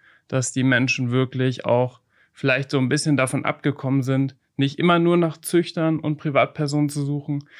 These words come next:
sondern wir zeigen natürlich auch auf, es gibt auch zum Beispiel Welpen im Tierheim, ähm, die genauso,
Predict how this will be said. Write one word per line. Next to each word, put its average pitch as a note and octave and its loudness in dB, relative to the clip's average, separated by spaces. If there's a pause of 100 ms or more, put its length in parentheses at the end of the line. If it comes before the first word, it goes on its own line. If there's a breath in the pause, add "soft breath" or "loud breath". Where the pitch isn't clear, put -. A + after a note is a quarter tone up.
(140 loud breath)
sondern C#3 2
wir D3 0
zeigen D3 0
natürlich C#3 0
auch A#2 -4
auf, C3 0
es B2+ -2
gibt - -6
auch B2 -4
zum C3+ 0
Beispiel C3+ 2
Welpen E3 4
im A#2 0
Tierheim, B2 -2 (420 soft breath)
ähm, C#3 4
die C#3 0
genauso, D3 2